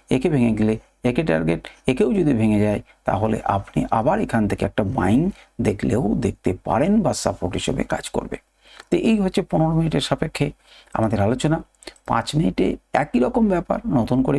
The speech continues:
কোনো কিছু বলার নেই, কিন্তু এখানে এরিয়াগুলো খুঁজতে বা জায়গা দেখতে আমাদের একটু সুবিধা হবে। ছোট ছোট টাইম ফ্রেমে আমরা করতে ভালোবাসি, কিন্তু বড় টাইম ফ্রেমকে মানার চেষ্টা করুন। দেখুন, একই জায়গা থেকে বারবার, বারবার বাইং হচ্ছে, তাহলে যেটি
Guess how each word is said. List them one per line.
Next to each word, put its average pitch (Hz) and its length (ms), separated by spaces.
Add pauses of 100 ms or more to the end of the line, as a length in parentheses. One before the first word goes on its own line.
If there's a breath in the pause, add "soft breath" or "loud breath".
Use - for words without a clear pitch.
কোনো 143 180
কিছু 156 220
বলার 139 280
নেই, 214 100 (280 loud breath)
কিন্তু 131 240
এখানে 139 200 (420 loud breath)
এরিয়াগুলো 131 400 (140)
খুঁজতে 139 400 (220)
বা 107 80 (180)
জায়গা 110 240 (140)
দেখতে 120 240 (120)
আমাদের 113 260
একটু - 120 (120)
সুবিধা 160 340
হবে। 170 200
ছোট 151 180
ছোট 156 100 (100)
টাইম 156 160
ফ্রেমে 156 240
আমরা 156 200
করতে 156 200 (100)
ভালোবাসি, - 420 (460 loud breath)
কিন্তু 131 160 (100)
বড় 131 140 (100)
টাইম 147 200
ফ্রেমকে 127 320 (460 loud breath)
মানার 104 320
চেষ্টা 95 260
করুন। - 180 (320 loud breath)
দেখুন, 170 180 (200)
একই 175 260
জায়গা 110 220 (100)
থেকে 113 180 (540 soft breath)
বারবার, 107 380 (140)
বারবার - 320 (100)
বাইং - 280
হচ্ছে, - 240 (340 loud breath)
তাহলে 180 220
যেটি 190 160